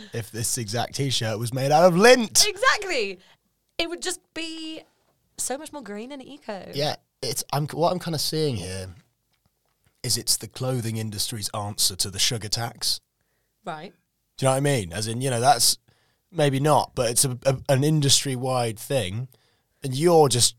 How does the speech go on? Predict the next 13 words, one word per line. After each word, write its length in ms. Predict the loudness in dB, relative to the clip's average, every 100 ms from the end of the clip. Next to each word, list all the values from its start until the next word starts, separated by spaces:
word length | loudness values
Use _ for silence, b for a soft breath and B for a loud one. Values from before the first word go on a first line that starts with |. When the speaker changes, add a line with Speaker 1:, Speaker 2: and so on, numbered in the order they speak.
| _
Speaker 1:
you're 400 | 0 4 4 2 -6 -20 _ _
Jamie 380 | 0 2 2 2
Oliver. 420 | 4 4 2 -6 -10 _ _ _ _ _ _ _ _ b b b
Speaker 2:
Yeah, 220 | -4 -4 -12
it's 100 | -10
like 180 | -8 -6
Uber. 340 | -10 -12 -14 -18 _ _ _ _
I'm 60 | -12
gonna 80 | -10
change 420 | -8 -6 -8 -10
the 80 | -12
face 460 | -8 -8 -8 -16 -20 _ _ _ _
of 80 | -2